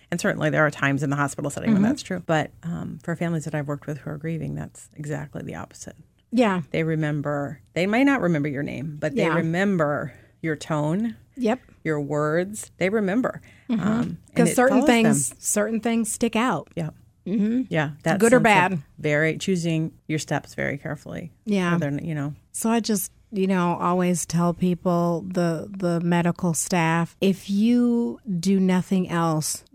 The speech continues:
Speaker 2: just be the best doctor or nurse in that moment that you can be. Make sure that mom is taken care of,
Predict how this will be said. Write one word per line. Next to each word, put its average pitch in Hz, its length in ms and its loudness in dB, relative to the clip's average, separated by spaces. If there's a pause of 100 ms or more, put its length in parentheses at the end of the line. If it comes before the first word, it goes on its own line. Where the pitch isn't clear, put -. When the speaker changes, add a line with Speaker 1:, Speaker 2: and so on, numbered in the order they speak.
Speaker 2:
just - 500 0
be 214 200 2
the 170 200 -4 (140)
best 175 560 0
doctor 175 520 0
or 175 120 2
nurse 170 420 2
in 160 120 4
that 156 180 0
moment 160 340 2
that 156 260 0
you 175 80 2
can 165 200 2
be. 147 340 -2
Make 185 280 2
sure 214 220 4
that 180 280 2
mom 175 420 0
is 165 240 -4
taken 214 380 2
care 185 260 2
of, 170 260 -2